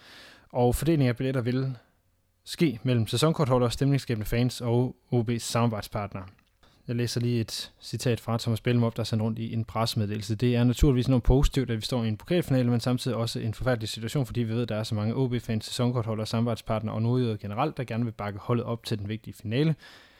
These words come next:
Det kan derfor ikke undgås, at nogen vil føle sig forbigået, når billetterne skal fordeles, men vi har tilstræbt at dele sol og vind lige med henblik på at ramme så bredt og retfærdigt som muligt med vores fordeling." Og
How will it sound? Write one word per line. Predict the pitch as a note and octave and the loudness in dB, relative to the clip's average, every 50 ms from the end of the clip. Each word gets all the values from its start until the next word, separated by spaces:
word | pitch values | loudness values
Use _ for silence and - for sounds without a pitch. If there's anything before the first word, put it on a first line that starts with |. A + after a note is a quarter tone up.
| - - - - | -20 -20 -4 -2
Det | B2+ | 0
kan | B2 C3+ | 4 4
derfor | C3 A#2 B2+ | 4 4 4
ikke | A2+ A#2+ | 4 4
undgås, | B2+ C3+ C3+ B2 G#2+ | 4 4 4 2 2
at | |
nogen | A2+ A#2 A#2 | 2 2 2
vil | A#2 | 2
føle | - - A2 G2+ | 2 0 0 0
sig | - G#2+ | -6 -10
forbigået, | - G#2+ - - F#3+ F3+ - D3+ C3 A#2+ | -12 -6 0 2 2 4 4 4 4 4
når | A2+ G#2 | 2 0
billetterne | G2 A2+ A2 A#2+ A#2+ B2 A2 G#2 | 0 0 0 2 2 2 0 -2
skal | - - G#2+ G2 | -2 -6 -10 -12
fordeles, | - - - _ F3+ F3+ D3 B2 A#2+ - - - - - - - - - | -12 -14 0 _ 4 4 4 4 -2 -4 -8 -16 -20 -20 -20 -20 -8 0
men | B2+ B2 | 2 4
vi | B2 B2+ | 4 4
har | B2 | 4
tilstræbt | - - D3 C#3+ - C3+ A#2 G#2 | 4 2 0 0 0 0 0 0
at | G#2+ G2+ | 0 0
dele | B2+ C3 C3+ B2+ | 0 0 0 0
sol | - - C3+ B2 A2+ | -2 -2 -2 -2 0
og | G#2 | -2
vind | G#2+ G#2+ A2 | -2 -2 0
lige | A2 C3+ E3 F#3 | 0 2 4 6
med | F#3 C#3 | 6 6
henblik | B2+ C#3 C3 B2 | 4 2 2 0
på | - - B2 | 0 0 0
at | G#2+ | 0
ramme | G#2+ A2 A#2+ B2 | 2 0 0 0
så | - - | -2 -6
bredt | - - - A#2+ B2 - | -8 -4 -4 -4 -2 -2
og | B2 G#2+ | -6 -8
retfærdigt | G#2 G2 - C3 A#2 A2 G#2 - | -8 -4 -2 -2 -2 -2 -4 -4
som | - A2 | -2 0
muligt | A#2+ C#3 D#3 D3+ B2+ | 2 2 2 2 2
med | A#2+ | 0
vores | A2 A2 A2 G#2 | 0 0 -2 -4
fordeling." | - A2 - - _ B2 A#2 G2+ F2+ E2+ - _ _ - - - - - - - - - - - _ _ _ _ _ _ _ _ | -4 -8 -8 -4 _ -2 -2 -2 -4 -10 -16 _ _ -20 -20 -20 -20 -20 -20 -20 -20 -20 -20 -20 _ _ _ _ _ _ _ _
Og | - B2+ B2 B2+ A#2+ | 0 2 2 2 0